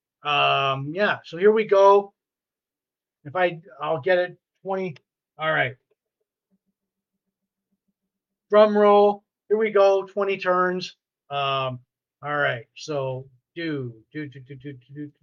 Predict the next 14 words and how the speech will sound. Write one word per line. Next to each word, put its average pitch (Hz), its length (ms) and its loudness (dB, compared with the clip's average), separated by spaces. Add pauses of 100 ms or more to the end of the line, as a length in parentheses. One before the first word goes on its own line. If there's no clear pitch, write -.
do, 151 80 -20
do, 165 180 -20
do, 185 180 -16
do. 185 640 -14 (760)
All 156 160 0
right, 135 340 -2 (200)
um, 143 1120 -6 (880)
okay, 143 800 -8
so, 147 540 -4
yeah. 151 260 -4 (580)
Okay, 143 500 -2 (420)
one, 202 420 0 (480)
two, 190 460 0 (840)
uh, 143 540 0